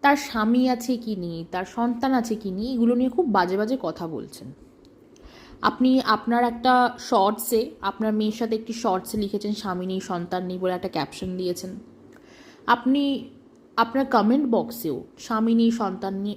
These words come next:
নেই বলে আপনি কমেন্ট করে যাচ্ছেন। আচ্ছা, একটা কথা বলুন তো, যাকে আপনি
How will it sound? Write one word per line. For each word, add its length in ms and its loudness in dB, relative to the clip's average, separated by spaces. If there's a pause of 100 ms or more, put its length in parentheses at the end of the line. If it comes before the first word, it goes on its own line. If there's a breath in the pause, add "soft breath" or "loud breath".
নেই 240 -4
বলে 240 0 (560 loud breath)
আপনি 460 -2 (1160 soft breath)
কমেন্ট 340 4
করে 180 2
যাচ্ছেন। 360 -8 (420)
আচ্ছা, 200 0
একটা 200 2
কথা 280 2
বলুন 340 2
তো, 140 -6 (420 loud breath)
যাকে 360 4
আপনি 480 0